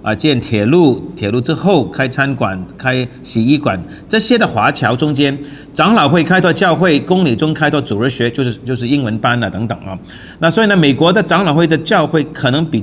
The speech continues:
公理宗多一点点，后来公理宗也开教会了。那当时呢，有从中国大陆请，聘请广东人牧师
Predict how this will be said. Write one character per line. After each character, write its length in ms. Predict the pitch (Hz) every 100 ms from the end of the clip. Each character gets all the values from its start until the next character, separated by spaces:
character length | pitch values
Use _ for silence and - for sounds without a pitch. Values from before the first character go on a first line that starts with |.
| -
公 180 | - 175
理 100 | 120
宗 160 | 147 151 -
多 180 | 190 180
一 120 | 180
点 280 | - 120 135
点， 160 | 117 95
后 160 | 180
来 100 | 143
公 140 | 147 170
理 80 | 123
宗 120 | 160
也 160 | 113
开 160 | 101 143
教 200 | 135 113
会 120 | 123
了。 160 | 117 - - - - - -
那 180 | - - - - - - - - - - - - - - - - -
当 220 | 202 202 196
时 200 | - 135
呢， 280 | 139 107 95 - - - - - - - - - - - - - -
有 240 | 131 113 110
从 300 | - 131 160
中 200 | 208 185
国 180 | 131
大 220 | 110 160 147
陆 160 | 135
请， 240 | 139 - -
聘 220 | - 185 143
请 220 | 113 92
广 200 | 95 104
东 180 | 147 151
人 360 | 123 131 147 160 - -
牧 160 | 165 143
师 360 | - 165 165